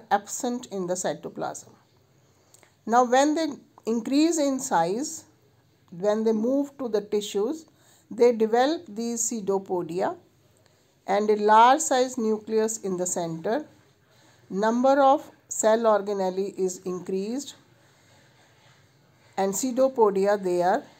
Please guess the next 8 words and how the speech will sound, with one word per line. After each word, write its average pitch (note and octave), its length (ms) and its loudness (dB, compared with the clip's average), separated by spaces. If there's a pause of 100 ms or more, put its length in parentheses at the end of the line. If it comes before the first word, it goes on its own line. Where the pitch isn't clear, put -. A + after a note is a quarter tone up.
developed. E3+ 520 -6 (920)
Then A#3 260 2
we B3 120 -2
call F#3 280 2
them F3+ 200 -2
as E3+ 240 -2
the C#4 240 0 (340)
macrophage. E3 920 -10